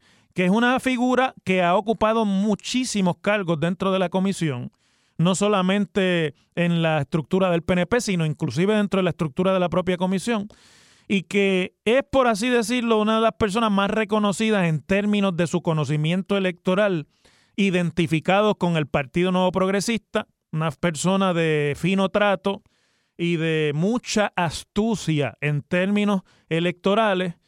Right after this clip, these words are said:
que, eh, pues siempre tuvo mucho respaldo dentro de su partido para las posiciones que ocupó en la Comisión Estatal de Elecciones.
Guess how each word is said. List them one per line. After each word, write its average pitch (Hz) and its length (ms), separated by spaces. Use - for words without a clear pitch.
que, 151 800
eh, 139 560
pues 147 200
siempre 202 420
tuvo 226 440
mucho 180 380
respaldo 196 640
dentro 151 320
de 139 120
su 147 140
partido 151 680
para 160 260
las 151 120
posiciones 165 680
que 196 100
ocupó 196 520
en 170 180
la 156 100
Comisión 156 440
Estatal 147 400
de 143 60
Elecciones. 113 520